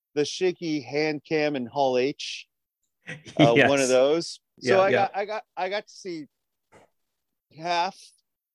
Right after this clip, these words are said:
Speaker 1: of the new Mandalorian season three trailer, and by half, I mean, like, mostly the upper
Speaker 2: Literally half the screen?
Speaker 1: Well, y-, I, I saw a good chunk of it,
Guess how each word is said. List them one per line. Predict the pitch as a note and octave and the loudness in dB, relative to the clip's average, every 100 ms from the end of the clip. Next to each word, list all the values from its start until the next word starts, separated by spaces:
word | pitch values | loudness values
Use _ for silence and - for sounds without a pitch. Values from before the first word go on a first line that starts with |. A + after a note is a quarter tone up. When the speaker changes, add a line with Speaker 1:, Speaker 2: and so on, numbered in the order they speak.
| _ - | _ -6
Speaker 1:
of | D#3+ | -4
the | D3 | -4
new | E3+ E3+ | -6 -6
Mandalorian | E3+ E3+ E3+ D#3+ D#3+ D#3+ D#3 | -4 -4 -4 -4 -4 -2 -4
season | - E3+ D#3 D#3 | -4 -4 -4 -4
three | E3 D#3+ | -2 -2
trailer, | - E3+ F3+ F#3+ - | 0 0 2 0 -2
and | B2+ B2+ | -4 0
by | C3+ | 2
half, | C3 - C#3 F3 G#3+ _ - | 2 0 0 2 -2 _ -10
I | C3+ | -8
mean, | C3+ C#3 | -6 -8
like, | C3+ C3+ - _ _ - | -8 -10 -12 _ _ -4
mostly | D3 F#3+ - F#3 | 0 0 0 -2
the | C#3 | -2
upper | D3+ C3 | -2 4
Speaker 2:
Literally | D#3+ D#3 D3+ C#3 | 6 8 8 6
half | C#3+ C#3+ - | 6 2 2
the | |
screen? | D3+ - D3 D3+ A3+ _ _ _ _ - | -4 0 0 0 -4 _ _ _ _ 0
Speaker 1:
Well, | A#3 A#3 A3+ _ | 2 2 -2 _
y-, | A#3 A#3+ - | -20 -14 -6
I, | A3+ G#3 | -6 -2
I | A#3 | -4
saw | - D4+ | -2 -2
a | B3+ | -2
good | E3+ A3+ A3 | 0 2 2
chunk | - A3 G3 | -2 -4 -4
of | E3+ | -6
it, | D#3 | -6